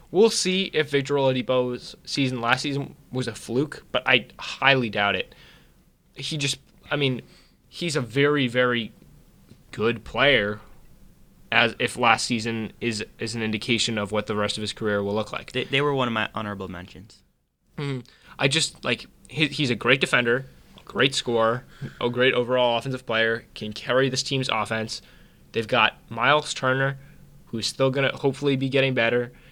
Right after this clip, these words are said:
Speaker 1: He didn't have a great season last year as, um, you know, as compared to his first, I think, two. That was his, this was his third season. Uh, as compared to his first two,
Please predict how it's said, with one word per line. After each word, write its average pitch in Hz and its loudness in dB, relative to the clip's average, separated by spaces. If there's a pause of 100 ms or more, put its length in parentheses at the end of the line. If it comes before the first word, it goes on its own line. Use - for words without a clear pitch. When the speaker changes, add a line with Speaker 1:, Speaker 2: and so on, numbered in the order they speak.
Speaker 1:
He 131 -4
didn't 147 0
have 151 2
a 123 4 (540)
great 135 0
season 139 -2
last 131 4
year 185 -2 (260)
as, 123 0 (340)
um, 113 -2
you 127 -6
know, 123 4
as 123 4
compared 131 0
to 123 0
his 113 -2
first, - -2
I 123 -4
think, 123 -4
two. 170 0 (200)
That 143 2
was 139 2
his, 127 -6
this - -4
was 127 -2
his 120 -4
third 131 0
season. 160 -4 (640)
Uh, 123 4 (100)
as 127 0
compared 123 0
to 123 0
his 117 -2
first - -2
two, 147 -2